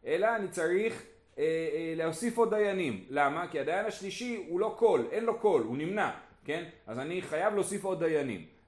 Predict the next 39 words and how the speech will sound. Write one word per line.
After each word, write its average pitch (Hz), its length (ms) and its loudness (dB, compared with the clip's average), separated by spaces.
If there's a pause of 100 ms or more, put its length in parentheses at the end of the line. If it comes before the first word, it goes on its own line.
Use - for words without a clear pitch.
אז 113 380 0 (180)
מה 139 200 -2
שזה 147 300 -2
מראה 131 360 0
לי 131 120 -4
בעצם 113 440 -2
זה 120 120 -6
שזה 117 320 -4
לא 196 120 4
הליכה 180 400 4
אחרי 160 240 0
הרוב, 151 380 4
אני 143 140 -4
אגיד, 143 200 -4
"טוב, 143 220 2
רוב 175 260 4
הדיינים 156 440 0
אומרים 143 200 -4
משהו 139 220 -6
מסוים, 127 300 -4
אני 120 80 -4
הולך 120 220 -4
אחריהם", 117 480 -6
אלא 165 300 -2 (440)
רוב 233 320 4
הדיינים 190 420 4
הופך 226 320 2
את 226 100 -2
כל 240 220 4
הקבוצה 190 580 0 (420)
להיות 233 360 6
קבוצה 208 400 2
שאומרת 214 440 2
דבר 190 320 2
אחד, 123 280 0 (360)
כן? 170 220 2 (340)
אז 113 200 -6
גם 202 260 6
בעיר 190 400 4